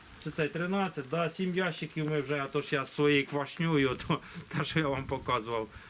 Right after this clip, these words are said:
трохи там із розходило, то, ну, с-, споживали, заносимо, то там роздавали, коротше, ну, оце так. Так що на цьому все.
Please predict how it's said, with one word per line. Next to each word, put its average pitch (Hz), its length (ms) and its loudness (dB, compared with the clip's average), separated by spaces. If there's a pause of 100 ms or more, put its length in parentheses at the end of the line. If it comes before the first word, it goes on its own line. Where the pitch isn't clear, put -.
(560)
трохи 143 320 2
там 120 280 -4 (420)
із 123 140 -2
розходило, 147 540 4
то, 135 800 4 (340)
ну, 240 120 0
с-, 170 580 -6
споживали, 180 800 2 (380)
заносимо, 180 680 0
то 160 80 -2
там 143 260 -4
роздавали, 143 680 0
коротше, 139 460 -2
ну, 247 140 -2 (120)
оце 151 320 -4
так. 98 140 -4 (840)
Так 147 180 -4
що 160 120 -2
на 165 140 0
цьому 147 320 2
все. 196 380 2